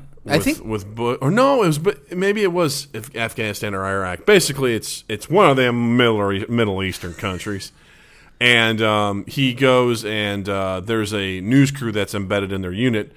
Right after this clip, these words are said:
Speaker 1: Hmm.
Speaker 2: um, and they basically get attacked, and, uh, uh, he and, uh, seven other soldiers survive.
Speaker 1: One
Speaker 2: And
Speaker 1: of them being Vin Diesel.
Speaker 2: Vin Diesel is their sergeant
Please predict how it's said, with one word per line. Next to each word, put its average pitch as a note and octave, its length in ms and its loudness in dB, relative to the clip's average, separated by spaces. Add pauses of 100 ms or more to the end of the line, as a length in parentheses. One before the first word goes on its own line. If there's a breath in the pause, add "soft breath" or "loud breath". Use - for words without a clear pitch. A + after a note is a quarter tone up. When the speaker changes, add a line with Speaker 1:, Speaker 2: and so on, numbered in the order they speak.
(140)
Speaker 1:
Hmm. - 460 -16
Speaker 2:
um, F#2+ 380 0
and G2 260 -2
they G#2 100 0
basically G#2 400 -2
get F#2+ 160 -6
attacked, G2 600 -2
and, F2+ 480 -10
uh, E2+ 440 -10 (160)
uh, D#2+ 120 -14
he A#2 280 -4
and, F#2 280 -4
uh, E2 180 -12
seven G#2+ 280 -4
other F#2 360 -6
soldiers G2 340 -8
survive. G2 640 -2
Speaker 1:
One B2 100 2
Speaker 2:
And B2 60 2
Speaker 1:
of A#2 40 0
them A2+ 140 -2
being G#2 220 -2
Vin G2+ 160 -4
Diesel. F#2+ 320 -8 (280 soft breath)
Speaker 2:
Vin G2 160 -6
Diesel F#2 380 -8 (300 soft breath)
is F#2+ 160 -8
their F#2 100 -8
sergeant F#2+ 540 -6